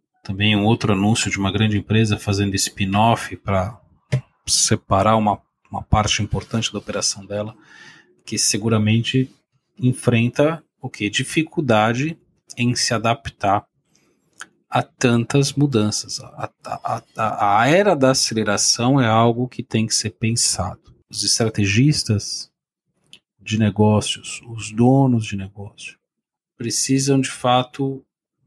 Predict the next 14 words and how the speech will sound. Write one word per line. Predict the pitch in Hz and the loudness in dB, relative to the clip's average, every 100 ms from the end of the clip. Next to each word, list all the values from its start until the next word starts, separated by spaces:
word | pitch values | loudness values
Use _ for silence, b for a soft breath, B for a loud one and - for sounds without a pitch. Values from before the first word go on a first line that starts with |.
| - | 0
ter | 139 131 | 0 0
consciência | 143 160 - - 151 127 135 139 - - 107 - _ _ _ | 0 0 0 -4 0 2 4 2 -2 -6 -10 -20 _ _ _
de | 104 107 | -14 -12
que | 104 - | -8 -4
a | 110 | -2
gente | 120 127 - | -2 -2 0
tá | 139 143 | 2 2
imerso | 139 117 117 113 - - 120 113 _ - | 4 4 2 0 -4 -6 -6 -10 _ -12
em | 113 107 | -6 -2
um | 117 117 113 107 98 - | -2 -2 -2 -4 -8 -14
mar | 95 101 131 165 143 | -6 2 2 2 2
de | 117 | 0
novas | 107 107 101 95 | 2 0 0 -6
possibilidades | - 104 - - 92 95 104 101 - - - | -4 -4 -4 -10 -16 -14 -14 -14 -12 -10 -10